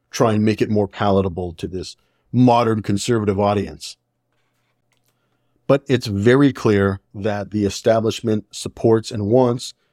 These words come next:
Ron DeSantis to become the new figurehead for the Republican Party. They believe that Donald Trump can't win in a general election, which I think is a fair assessment.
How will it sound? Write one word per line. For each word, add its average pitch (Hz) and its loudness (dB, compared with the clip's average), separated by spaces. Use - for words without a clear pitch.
Ron 110 2
DeSantis 101 -2
to - -18
become 101 -2
the 113 -6
new 110 0
figurehead 101 0
for 110 0
the 101 0
Republican 101 0
Party. 139 0
They 113 -2
believe 104 0
that 98 -2
Donald 104 -2
Trump 98 -2
can't 110 -2
win 110 0
in 113 0
a 101 2
general 98 0
election, 139 -4
which 104 -10
I 98 2
think 98 -6
is 92 -2
a 90 -4
fair 95 -2
assessment. 127 0